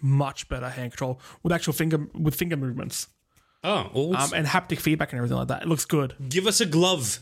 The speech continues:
Speaker 2: that we can wear,
Speaker 1: I
Speaker 2: and that
Speaker 1: agree.
Speaker 2: would
Speaker 1: Where
Speaker 2: be
Speaker 1: are the
Speaker 2: so
Speaker 1: gloves?
Speaker 2: cool.
Speaker 1: Oh,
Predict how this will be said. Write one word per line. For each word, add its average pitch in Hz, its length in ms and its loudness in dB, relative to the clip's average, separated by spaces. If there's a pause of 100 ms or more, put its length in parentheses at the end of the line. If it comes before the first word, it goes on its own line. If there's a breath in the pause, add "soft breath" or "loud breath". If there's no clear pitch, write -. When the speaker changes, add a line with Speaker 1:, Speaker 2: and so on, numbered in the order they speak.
(280)
Speaker 2:
that 160 140 2
we 170 120 2
can 151 240 0
wear, 285 120 8
Speaker 1:
I 403 60 10
Speaker 2:
and 415 220 6
that 202 80 8
Speaker 1:
agree. 311 220 10
Speaker 2:
would 170 120 8
Speaker 1:
Where 247 140 10
Speaker 2:
be 370 40 8
Speaker 1:
are 392 100 6
the 339 80 6
Speaker 2:
so 180 160 2
Speaker 1:
gloves? 247 580 6
Speaker 2:
cool. 139 180 -8 (140)
Speaker 1:
Oh, 180 320 4